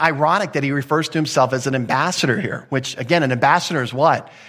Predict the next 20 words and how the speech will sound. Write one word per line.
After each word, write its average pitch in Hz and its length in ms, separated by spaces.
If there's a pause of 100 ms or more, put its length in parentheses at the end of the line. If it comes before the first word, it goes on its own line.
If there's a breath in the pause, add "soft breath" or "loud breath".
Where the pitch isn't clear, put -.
(160 loud breath)
Well, 160 100
it's 160 160
a, 147 180
it's 143 140
an 135 160
envoy. 196 640
It's 147 200
a 123 40
representative 156 920
of 117 100
another 143 640 (320 soft breath)
power, 147 440 (180)
right? 127 180
You're 131 120
representing 156 840
somebody 143 320
else, 123 220
a, 110 180
a 120 100
country, 147 800